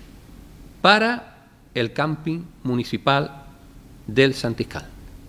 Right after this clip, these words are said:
el camping de Arcos de la Frontera. Llevamos mucho tiempo ultimando los detalles,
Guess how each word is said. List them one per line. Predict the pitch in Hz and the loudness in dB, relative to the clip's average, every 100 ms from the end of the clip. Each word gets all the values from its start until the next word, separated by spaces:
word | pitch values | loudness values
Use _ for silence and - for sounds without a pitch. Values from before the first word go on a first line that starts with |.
| - | -12
el | 98 101 | -8 -2
camping | 135 143 - 160 156 - | 0 2 0 -4 -6 -6
de | 95 95 | 0 2
Arcos | 123 - - 120 120 | 2 -2 -10 -10 -2
de | 113 | 0
la | 107 | 0
Frontera. | - 101 98 69 - - - - - - - - - - - - - - - - - - - 92 87 | -2 -4 -4 -8 -12 -18 -20 -20 -20 -20 -20 -20 -20 -20 -18 -18 -18 -18 -18 -18 -20 -20 -10 -8 0
Llevamos | 127 120 117 131 127 127 123 123 | 8 8 8 4 4 2 0 2
mucho | 139 139 127 | 2 4 2
tiempo | 135 147 120 120 | 4 4 4 4
ultimando | 123 113 123 117 135 120 117 | 6 6 4 4 4 6 6
los | 117 107 | 6 4
detalles, | 113 139 147 185 208 - | 2 4 2 0 -4 -10